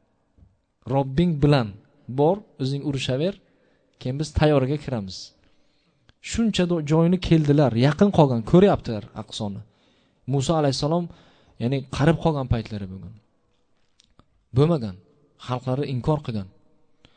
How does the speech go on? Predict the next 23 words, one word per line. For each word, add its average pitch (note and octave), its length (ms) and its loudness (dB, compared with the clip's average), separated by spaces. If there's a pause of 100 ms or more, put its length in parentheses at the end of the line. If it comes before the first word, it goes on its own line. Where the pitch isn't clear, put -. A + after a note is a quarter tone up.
(400)
Alloh C3 260 0
taologa C3+ 340 0
yig'lab, C#3 500 0 (220)
"Hech F#3 260 -2
bo'lmasa", C#3+ 400 -2
degan, C#3+ 340 -4
"o'sha C3+ 240 -6
devorlariga B2+ 680 0
yaqinroq B2+ 580 -4
borayu, B2 480 0 (760)
borgan D3+ 420 6
paytimda C#3+ 400 -2
jonimni B2 380 -2
olgin", A#2 340 -6
degan. F#2 240 -14 (560)
Alloh G#2+ 180 -4
taologa G2+ 380 -6
yig'lab A2 380 -4 (640)
borolmagan C3 640 4
o'sha G#2+ 200 -6
joyga. G2 280 -12 (580)
Haqiqatdan B2+ 680 -2 (640)
keyin E3 280 4